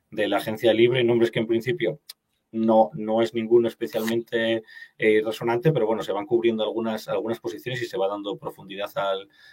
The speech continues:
al roster. Creo que son seis, ¿no? Los, los, los hombres que hemos fichado en este último, último arreón.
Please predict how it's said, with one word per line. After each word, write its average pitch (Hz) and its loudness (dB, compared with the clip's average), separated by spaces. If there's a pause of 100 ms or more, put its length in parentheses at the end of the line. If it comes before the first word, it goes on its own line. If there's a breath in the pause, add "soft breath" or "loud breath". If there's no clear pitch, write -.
(120 soft breath)
al 110 2
roster. - 0
Creo 120 2
que 120 2
son 120 -2
seis, 104 0
¿no? 127 0
Los, 107 0
los, 104 -8
los 98 -12
hombres 107 -8
que 110 -4
hemos 101 -6
fichado 101 -4
en 95 -12
este 95 -8
último, 92 -4 (180)
último 107 0
arreón. 92 0